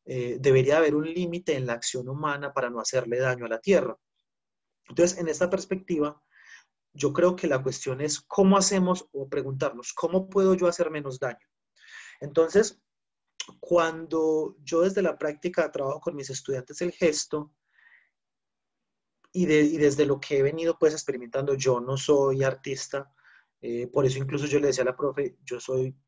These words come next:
fotógrafo aficionado", y me acerco de una forma, eh, eh, digámoslo, un poco intuitiva, ¿sí? Eh, entonces, esa intuición, eh, yo, yo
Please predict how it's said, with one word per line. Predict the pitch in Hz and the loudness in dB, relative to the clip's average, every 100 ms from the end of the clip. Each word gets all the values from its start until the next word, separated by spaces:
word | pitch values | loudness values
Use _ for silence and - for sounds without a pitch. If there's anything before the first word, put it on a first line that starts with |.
| _ | _
fotógrafo | 147 147 147 151 151 | -2 2 4 4 2
aficionado", | 147 156 160 156 151 139 139 _ _ _ _ _ _ | -2 -2 -2 0 0 -2 -4 _ _ _ _ _ _
y | - 139 | -6 0
me | 143 | 0
acerco | 131 143 131 - | 2 0 0 2
de | 151 | 2
una | 143 | 2
forma, | 143 156 147 147 143 143 - _ | 2 2 4 2 0 -2 -8 _
eh, | 139 | -6
eh, | 127 123 120 117 120 120 117 | -4 -6 -10 -12 -14 -16 -14
digámoslo, | - 123 123 131 147 131 135 - 139 - _ _ _ _ _ _ _ _ _ _ _ - | -8 -8 -6 0 2 2 -4 -16 -20 -20 _ _ _ _ _ _ _ _ _ _ _ -12
un | 131 135 | -6 2
poco | 160 170 170 | 2 4 2
intuitiva, | 165 - 180 175 - 143 131 135 _ _ _ | 2 0 0 -2 -4 -2 -2 -4 _ _ _
¿sí? | - 147 151 151 - - _ - | -12 -12 -12 -16 -20 -20 _ -10
Eh, | 127 - | -10 -8
entonces, | - 151 147 | 2 4 4
esa | 185 190 | 4 4
intuición, | 185 185 180 180 - 160 156 _ _ _ _ _ _ - | 2 0 0 0 -2 -4 -6 _ _ _ _ _ _ -8
eh, | 143 135 131 - | -2 -2 -2 -8
yo, | - - - - | -20 -20 -20 -18
yo | - 135 120 | -10 -8 -8